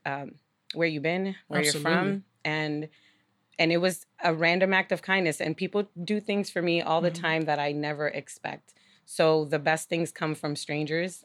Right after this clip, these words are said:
Speaker 2: Mm-hmm.
Speaker 1: and this world is weird right now.
Speaker 2: Right.
Speaker 1: So why not? <laughs>
Speaker 2: How do you pick the person that you're about to donate the, the, the ta-, challenge to?
Speaker 1: I contact the restaurant,
Speaker 2: Yeah.
Speaker 1: uh, and I like to get insight from employees and
Speaker 2: Mm-hmm.
Speaker 1: from their boss.
Speaker 2: Yeah.
Speaker 1: And, you know, I just kinda talk to them like, "Hey,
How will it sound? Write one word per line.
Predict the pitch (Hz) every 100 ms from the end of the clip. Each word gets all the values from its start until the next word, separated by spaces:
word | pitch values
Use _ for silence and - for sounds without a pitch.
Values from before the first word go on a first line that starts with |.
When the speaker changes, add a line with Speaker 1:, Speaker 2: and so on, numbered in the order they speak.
| -
Speaker 2:
Mm-hmm. | 156
Speaker 1:
and | 143 147 147 - - _ _
this | 170 165
world | 190 214 214
is | 190 165
weird | 190 196 151
right | 143 143
now. | 139 143 139 180
Speaker 2:
Right. | 180 170 147
Speaker 1:
So | - 165
why | 185 202
not? | 196 - - 202 190
<laughs> | - -
Speaker 2:
How | 208
do |
you | 220
pick | 214 180 175
the | 160
person | - 165 -
that | 156
you're | 151 151
about | 151 147 -
to |
donate | 147 147 147 143 -
the, | 139 170
the, | 160 - _
the | 151
ta-, | - 156 - -
challenge | 165 147 143 - -
to? | 160 -
Speaker 1:
I | 185 185
contact | 196 190 220 208
the | 226
restaurant, | 175 160 - 180 214 220 -
Speaker 2:
Yeah. | 160
Speaker 1:
uh, | 170 160 151
and | 165 151
I | 156
like | 160 160 -
to |
get | 160 160
insight | 156 156 160 156
from | - 156 151
employees | 151 160 156 151 151 160 156
and | 147 147
Speaker 2:
Mm-hmm. | 160
Speaker 1:
from | 147
their | 147 139
boss. | 143 147 151 156 -
Speaker 2:
Yeah. | 151 151
Speaker 1:
And, | 147 147
you | 165
know, |
I | 156
just | 156
kinda | - 175
talk | 165 156 151
to | 170
them | 160
like, | 156
"Hey, | 180 170 170 170